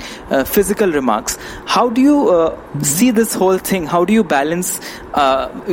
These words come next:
Speaker 1: political correctness along with, uh, asking for what you want in your casting posts?
Speaker 2: So these kind of, uh, requirements, they usually happen, uh,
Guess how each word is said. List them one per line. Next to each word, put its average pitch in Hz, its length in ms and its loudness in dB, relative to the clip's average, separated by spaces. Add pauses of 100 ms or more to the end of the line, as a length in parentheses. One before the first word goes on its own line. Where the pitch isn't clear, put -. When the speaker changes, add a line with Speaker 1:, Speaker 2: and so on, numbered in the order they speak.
(440)
Speaker 1:
political 208 460 2
correctness 131 720 -2
along 143 340 0
with, 151 320 -2
uh, 131 220 2
asking 151 400 -2
for 165 120 2
what 139 220 0
you 147 80 2
want 139 480 0
in 131 120 0
your 123 120 2
casting 120 380 -2
posts? - 520 -2 (1500)
Speaker 2:
So - 220 -8
these 147 260 -4
kind 156 260 -4
of, 160 220 -6
uh, 131 300 0
requirements, 131 520 -2
they 156 140 0
usually 160 300 0
happen, 147 720 -2
uh, 123 420 -2